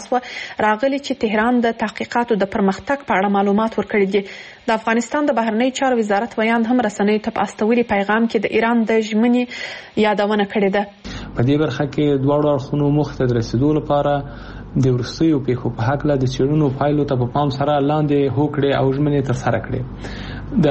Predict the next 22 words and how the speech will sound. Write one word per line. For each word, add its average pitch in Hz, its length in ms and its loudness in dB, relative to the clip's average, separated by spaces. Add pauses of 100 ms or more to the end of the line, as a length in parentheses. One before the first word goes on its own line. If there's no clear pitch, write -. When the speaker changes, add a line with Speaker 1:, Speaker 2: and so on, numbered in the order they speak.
Speaker 2:
افغانستان 135 500 0
اسلامي 135 400 2
جمهوریت 147 460 2
او 151 120 2
د 156 80 2
ایران 147 240 0
اسلامي 139 360 0
جمهوریت 139 840 0
لوریو 143 380 2
د 127 100 2
هغو 151 240 2
افغان 120 320 0 (320)
وګړو 147 360 2 (520)
د 127 80 0
خوندیتوب، 127 640 0
د 127 100 0
بهتره 127 460 0
ژوند 156 320 2
او 151 160 2
د 131 100 2
بشري 131 320 0
حقونو 113 400 2